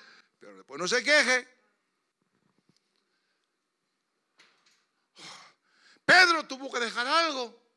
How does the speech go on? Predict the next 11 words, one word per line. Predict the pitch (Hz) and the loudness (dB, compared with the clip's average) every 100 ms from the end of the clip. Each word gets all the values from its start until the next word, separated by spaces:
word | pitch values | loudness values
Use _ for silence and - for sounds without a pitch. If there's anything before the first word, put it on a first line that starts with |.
| _ _ _ _ _ _ _ _ _ _ _ | _ _ _ _ _ _ _ _ _ _ _
para | 214 202 | -8 -8
ser | 175 220 | -6 -6
el | 196 | -6
gran | 185 180 | -10 -8
Pedro. | 185 147 117 _ _ _ _ _ _ _ | -10 -10 -14 _ _ _ _ _ _ _
¿Qué | 254 | -12
tuvo | 302 285 | -10 -4
que | 269 | -4
dejar? | 240 233 | -2 -6
Las | 175 | -6
redes. | 180 180 151 - | -10 -10 -14 -18